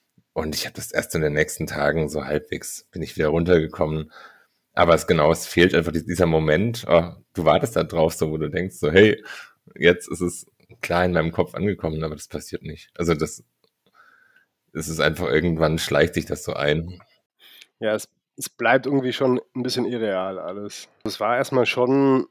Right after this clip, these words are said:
Speaker 2: ja, so ein paar Tage oder eine Woche kamen schon irgendwie viele, viele E-Mails, ja, Glückwünsche natürlich und Interviewanfragen und ja, auch mal irgendwie Leute, die einfach,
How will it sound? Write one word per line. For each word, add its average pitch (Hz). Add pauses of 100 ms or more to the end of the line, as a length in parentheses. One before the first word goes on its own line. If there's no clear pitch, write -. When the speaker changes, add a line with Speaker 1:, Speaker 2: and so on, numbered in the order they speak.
(380)
Speaker 2:
ja, 110
so 110
ein 107
paar 113
Tage 127
oder 117
eine 104
Woche 127
kamen 120
schon 131
irgendwie 120
viele, 127
viele 117
E-Mails, 151
ja, 90
Glückwünsche 135
natürlich 123
und 95 (280)
Interviewanfragen 117
und 98 (760)
ja, 95
auch 87
mal 101
irgendwie 98 (1000)
Leute, 107
die 104
einfach, 98